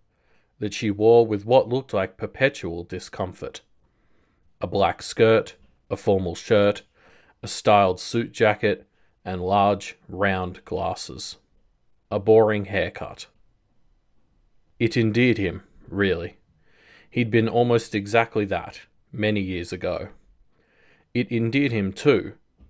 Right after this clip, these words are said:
to see her relaxing and forgetting her anxieties as she engaged with the pen carrier.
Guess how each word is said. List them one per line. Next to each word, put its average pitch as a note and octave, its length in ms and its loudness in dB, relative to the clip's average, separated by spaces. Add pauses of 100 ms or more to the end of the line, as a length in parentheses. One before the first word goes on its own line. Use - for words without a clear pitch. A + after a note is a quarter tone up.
(200)
to - 100 -10
see A2+ 220 0
her G#2+ 160 0
relaxing G2 640 -2 (240)
and G2+ 100 -10
forgetting A#2 480 0
her F2+ 160 -6
anxieties F2+ 720 -8 (380)
as G#2 140 -2
she G#2 140 -2
engaged F#2 540 -2
with F2+ 180 -8
the F2 220 -8
pen B2+ 380 -2
carrier. E2+ 440 -10